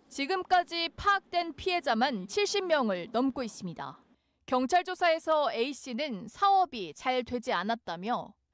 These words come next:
피해 업주들로부터 제작비나 홍보비 등의 명목으로 먼저 받은 돈은 개인적으로 사용했다고 진술한 것으로 알려졌습니다. 경찰은 유튜브 채널 운영자를 사기 혐의로 구속해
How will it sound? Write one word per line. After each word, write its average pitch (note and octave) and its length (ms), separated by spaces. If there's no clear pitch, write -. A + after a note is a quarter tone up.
피해 F4+ 340
업주들로부터 C#4 1400
제작비나 B3 880
홍보비 G4 580
등의 D4+ 360
명목으로 B3 800
먼저 B3+ 440
받은 B3+ 400
돈은 G#3 360
개인적으로 C4 680
사용했다고 B3+ 960
진술한 B3+ 480
것으로 G#3 440
알려졌습니다. G3 840
경찰은 C4 760
유튜브 E4+ 380
채널 F4 380
운영자를 A#3 800
사기 F#4+ 320
혐의로 E4 340
구속해 A3+ 760